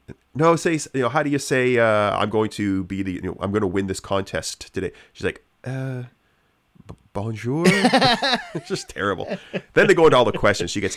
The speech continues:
every single one wrong. She does, she passes on most of it. It's terrible. The worst thing I've ever seen. Anyways, back to my story. So my guy gets the first five questions right, which,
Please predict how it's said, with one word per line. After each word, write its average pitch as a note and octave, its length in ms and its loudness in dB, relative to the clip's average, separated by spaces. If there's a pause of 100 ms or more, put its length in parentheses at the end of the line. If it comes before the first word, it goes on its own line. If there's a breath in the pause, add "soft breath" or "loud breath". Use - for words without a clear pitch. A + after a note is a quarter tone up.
every A2 220 -2
single F#2 240 -4
one F2 200 -6
wrong. E2 300 -6
She - 120 -6
does, A2 200 -4
she - 140 -8
passes A2+ 440 -8
on - 120 -12
most - 200 -12
of - 20 -12
it. - 20 -10
It's - 180 -14
terrible. - 380 -14
The - 60 -14
worst - 180 -12
thing - 80 -16
I've - 60 -14
ever - 80 -18
seen. - 160 -20
Anyways, - 240 -8
back - 180 -2
to - 60 -14
my - 100 -10
story. - 220 -14 (1400 loud breath)
So - 120 -6
my B2+ 120 0
guy F#3 100 -2
gets F#2 140 -4
the - 80 -8
first - 280 -6
five F2 260 -2
questions - 460 -10
right, - 160 -10
which, - 280 -8